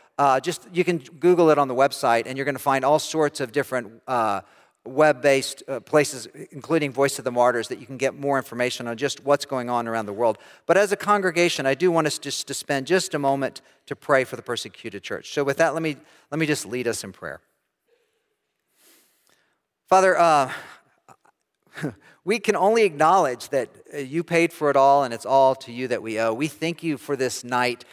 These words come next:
that you gave the disciples to clear up their confusion. And we thank you for what you did on the cross the next day. We thank you for the resurrection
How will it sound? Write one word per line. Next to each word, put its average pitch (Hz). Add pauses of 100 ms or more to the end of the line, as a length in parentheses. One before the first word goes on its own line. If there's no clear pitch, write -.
(140)
that -
you 131
gave 131
the 120
disciples 117
to 110
clear 131
up 113
their 113
confusion. 107 (380)
And 135
we 135
thank 165
you 156
for 135
what 139
you 127
did 127
on 117
the 110
cross 117
the 117
next 110
day. 113
We 117
thank -
you 143
for 123
the 113
resurrection 117